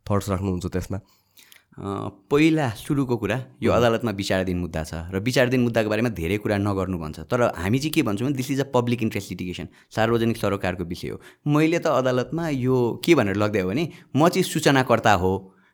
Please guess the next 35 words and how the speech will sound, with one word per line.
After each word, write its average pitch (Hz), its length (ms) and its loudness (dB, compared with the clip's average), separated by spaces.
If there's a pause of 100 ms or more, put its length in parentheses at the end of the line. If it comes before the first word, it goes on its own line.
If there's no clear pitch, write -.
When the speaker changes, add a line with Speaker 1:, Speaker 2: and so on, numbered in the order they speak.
(100)
Speaker 2:
मैले 202 180 6
यो 202 60 10
सूचना 190 420 4
दिएको 156 220 4
है 175 100 8
श्रीमान 160 300 2
तपाईँहरूलाई, 139 640 4
यो 143 340 4
चाहिँ 151 200 2
यस्तो 151 180 0
यस्तो 127 220 2
हो 131 100 6
भनेर 98 200 0
दिएको 113 260 2
हो 98 60 2
नि 120 60 0
त। 123 40 0
So 127 140 0
we 135 160 4
can 127 180 2
always 127 320 2
talk 117 240 2
about 107 160 2
it 101 160 -4
when 98 160 -2
it 101 100 -6
comes 104 300 -4
to - 80 -8
public 104 280 0
interest 87 280 -6
litigation। 85 360 -8
है, - 60 -4
तपाईँले 120 280 0
भने 92 100 -2
जस्तो 135 280 -4